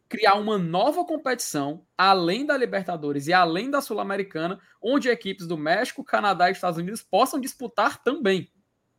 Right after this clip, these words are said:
Eles dis-, eles discutem, isso tá em, em diálogo pra acontecer, além, além da, da, da Copa América. Então tu já prevê, cara, uma possível bagunça de calendário que pode ocorrer, né?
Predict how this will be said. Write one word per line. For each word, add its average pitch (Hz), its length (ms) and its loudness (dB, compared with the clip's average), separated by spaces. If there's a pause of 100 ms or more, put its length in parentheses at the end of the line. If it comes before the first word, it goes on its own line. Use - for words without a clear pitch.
(420)
Eles 165 160 0
dis-, 226 260 -8
eles 202 200 -4
discutem, 190 500 -8
isso - 180 -14
tá 202 240 -4
em, 233 160 -10 (260)
em 180 100 -2
diálogo 160 440 4
pra 151 140 -2
acontecer, 143 600 -8
além, 120 380 -8
além 135 300 -4
da, 127 340 0
da, 120 540 -6 (140)
da 131 80 -6
Copa 139 220 -4
América. 131 360 -4 (320)
Então 233 220 2
tu 330 80 -2
já 294 120 6
prevê, 262 520 6
cara, 160 260 0
uma 190 100 -2
possível 240 400 -6
bagunça 277 600 0
de 277 80 -8
calendário 226 500 -2
que - 80 -14
pode 214 220 -4
ocorrer, 208 400 0
né? 147 120 -4